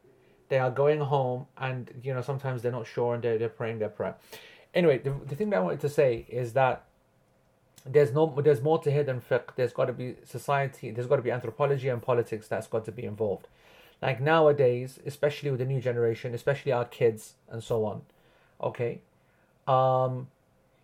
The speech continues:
if they don't pray, not just the kids, actually all of us, if you don't pray your sunnah in the masjid, once you've prayed your fard prayer, and you're living in that fantasy dream that you're gonna go home,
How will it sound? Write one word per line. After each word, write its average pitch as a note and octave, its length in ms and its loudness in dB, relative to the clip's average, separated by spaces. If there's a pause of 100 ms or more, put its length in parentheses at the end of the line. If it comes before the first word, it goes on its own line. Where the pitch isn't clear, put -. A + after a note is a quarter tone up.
(160)
if D#3+ 240 4
they F3+ 240 6
don't F3+ 380 2
pray, C#3 540 2 (800)
not C4+ 120 -10
just - 180 -2
the B2 60 -6
kids, - 240 -4
actually B2+ 260 -8
all E3+ 160 4
of A2 100 0
us, - 240 -6 (220)
if C#3+ 200 -4
you E3+ 400 -2
don't D#3+ 340 6
pray D3 460 2
your C3+ 280 2
sunnah C#3 380 -4
in C3+ 180 -4
the B2+ 80 -6
masjid, - 460 -6 (720)
once C3 320 -4
you've B2 260 -8
prayed C3+ 300 -2
your B2 140 2
fard B2+ 340 -2
prayer, A2 340 -2 (800)
and B2 160 -4
you're D#3 180 6
living D3+ 280 0
in C#3 160 -4
that C#3+ 160 -2
fantasy C#3 640 -4
dream A#2 460 -6
that A2 160 -4
you're C3 140 2
gonna B2+ 200 -4
go B2 220 2
home, A2+ 320 -4